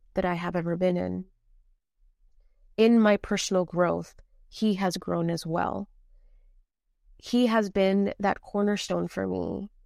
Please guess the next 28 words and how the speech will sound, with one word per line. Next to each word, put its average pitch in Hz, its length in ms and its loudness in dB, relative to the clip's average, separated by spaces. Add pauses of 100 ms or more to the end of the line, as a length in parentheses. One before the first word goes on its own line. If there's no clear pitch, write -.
(180)
where 185 800 0
I 196 120 2
have 190 220 -2
been 185 140 0
able 185 480 0
to 185 360 -2
lean 190 360 0
on 180 200 2
him 175 520 -2 (800)
when 190 800 2 (680)
all 202 680 6
of 185 140 -2
the 185 80 0
world 175 320 -2
felt - 240 -2
like 175 220 -2
it - 20 0
was 165 140 -2
collapsing 170 500 -4
around 87 380 0
me. 92 260 -6 (800)
He 214 380 2
was 180 280 2
my 175 300 0
pillar 180 440 -2
and 175 220 -2
my 175 120 -4
strength 170 500 -4